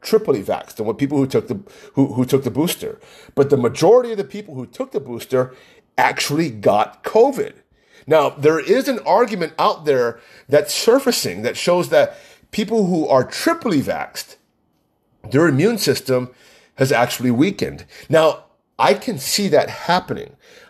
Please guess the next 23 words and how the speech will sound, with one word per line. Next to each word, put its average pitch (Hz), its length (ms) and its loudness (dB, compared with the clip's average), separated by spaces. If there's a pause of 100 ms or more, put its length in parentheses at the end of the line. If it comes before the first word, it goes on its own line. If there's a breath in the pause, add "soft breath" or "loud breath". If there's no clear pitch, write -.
(160 loud breath)
W-, 117 200 -2
how 156 220 0
can 226 120 -2
I 208 60 6
see 202 160 -2
that 190 100 0
happening? 175 380 0
Well, 147 340 4 (280 loud breath)
a 135 60 0
lot 196 200 2
of 165 80 2
times 165 260 -6
if 143 140 -10
you 135 60 -4
take 214 280 -4
too - 140 -10
much 147 180 -4
medicine, 139 720 0 (520 soft breath)
well, 147 240 6
your, 131 380 4
your 123 100 -6
body 165 280 -4
becomes 131 720 -6